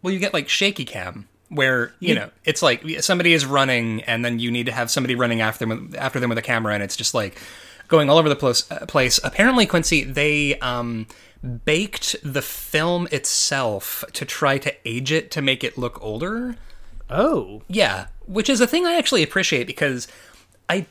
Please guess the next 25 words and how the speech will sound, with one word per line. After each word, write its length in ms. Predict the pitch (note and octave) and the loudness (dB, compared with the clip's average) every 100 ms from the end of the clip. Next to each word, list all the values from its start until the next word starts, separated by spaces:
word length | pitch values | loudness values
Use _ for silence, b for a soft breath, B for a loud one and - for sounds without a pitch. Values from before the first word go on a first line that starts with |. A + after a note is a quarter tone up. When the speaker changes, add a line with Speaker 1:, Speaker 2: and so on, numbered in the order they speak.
| D#3+ | -4
Speaker 1:
do 240 | A#3 C#4 | 0 0
genuinely 500 | G3 G#3+ G#3 G#3+ F3 | 0 0 0 0 0
feel 260 | - E3+ D#3 | 0 0 0
that 140 | C3 | 0
this 180 | D3 - | -4 -2
movie 540 | C#3 C#3 C#3+ C#3 C3 - | -2 -2 -2 -2 -4 -6
just 340 | B2+ B2 - - - | -4 -2 -2 -6 -4
on 360 | B2+ A#2+ A2+ - - | -2 -2 -4 -10 -14
twenty 300 | - C3+ C3 | -4 -2 -2
seventeen, 600 | - C3 A#2+ A#2 C3 A#2+ | 0 0 -2 -6 -6 -4
like, 420 | A2 G#2+ A#2 A2+ | -4 -6 -10 -10
digital 720 | A2 A2+ B2 D#3 F#3 F#3+ F#3 - | -4 -4 -2 0 0 -2 -4 -6
would 440 | C3+ B2 A#2+ A#2+ | -6 -2 -2 -2
have 300 | - B2+ A#2 | -4 -4 -4
looked 460 | A#2 A2 G#2 - - | -4 -6 -6 -10 -12
like 220 | G2 F2 | -12 -12
hell. 480 | - - - - - _ _ _ _ _ | -12 -12 -10 -14 -18 _ _ _ _ _
Speaker 2:
Yeah. 400 | C#3+ B2 F2 G#2+ - b b | -8 -6 -6 -10 -18 b b
They 180 | G3 A3 | 2 2
also 440 | G#3+ D4 - C#4+ | 4 2 2 -2
do 200 | F3 F#3 | -2 -4
the 140 | D#3+ D3+ | -4 -6
thing 600 | - D3 C#3+ C#3 B2+ - | -4 -4 -4 -6 -8 -8
where, 560 | B2 A#2+ A#2 A2+ A2 - b b b b | -4 -2 -2 -4 -6 -12 b b b b
um, 520 | A#2+ G#2+ G2 F#2 C3 | -6 -6 -8 -14 -16